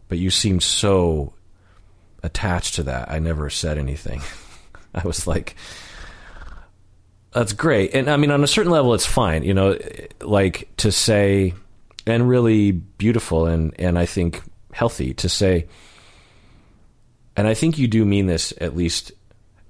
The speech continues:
half of what you mean when you say the butler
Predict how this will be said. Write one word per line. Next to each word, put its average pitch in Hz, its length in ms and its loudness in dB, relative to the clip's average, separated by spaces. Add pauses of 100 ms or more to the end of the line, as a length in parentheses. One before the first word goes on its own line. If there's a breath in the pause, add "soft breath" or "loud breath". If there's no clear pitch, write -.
(140)
half - 680 -4 (200)
of 85 160 -4
what 85 320 -2
you 78 360 -6 (120)
mean 78 320 -2
when 80 120 -2
you 78 120 -2
say 73 420 -4
the - 160 -10
butler 71 420 -8